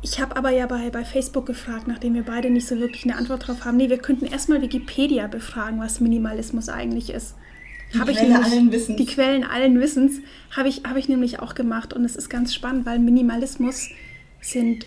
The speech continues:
Speaker 1: fünf verschiedene Sachen.
Speaker 2: Mhm.
Speaker 1: Das ist entweder ein Formenrepertoire in der bildenden Kunst und Design,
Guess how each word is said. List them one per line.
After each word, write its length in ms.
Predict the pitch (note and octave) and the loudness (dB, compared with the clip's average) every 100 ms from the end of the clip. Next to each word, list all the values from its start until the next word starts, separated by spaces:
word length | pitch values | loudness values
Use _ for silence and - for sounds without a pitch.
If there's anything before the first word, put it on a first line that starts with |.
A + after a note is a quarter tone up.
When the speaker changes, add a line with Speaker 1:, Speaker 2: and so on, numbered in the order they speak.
| - | -6
Speaker 1:
fünf 260 | - C4+ C4+ | 2 2 2
verschiedene 480 | B3+ - B3 A#3+ | -4 -2 2 0
Sachen. 420 | A3+ A#3 - G3+ - | 0 -8 -10 -14 -12
Speaker 2:
Mhm. 320 | G3 G3+ D4+ C#4 | -10 -6 -6 -4
Speaker 1:
Das 140 | A#3+ | -4
ist 220 | B3+ - | -6 -2
entweder 480 | C4 C4 C4 B3 - | 0 0 0 -2 -2
ein 240 | A#3 A#3 | -4 -4
Formenrepertoire 1300 | - - B3+ B3 C4+ B3+ B3 B3 A#3+ - A#3+ A#3 A#3 - | -8 -8 -2 2 2 2 -2 -6 -8 -8 -6 -4 -6 -4
in 260 | A3+ A3 | -2 0
der 320 | A3 A3 A3 G#3+ | -2 -4 -6 -4
bildenden 560 | A#3+ A#3+ A#3 A3+ A3 | 0 2 2 -2 -4
Kunst 400 | - B3+ E4+ - | -2 0 0 -2
und 120 | A#3+ | -4
Design, 460 | A#3 A3 A3 G#3+ | -2 -4 -8 -4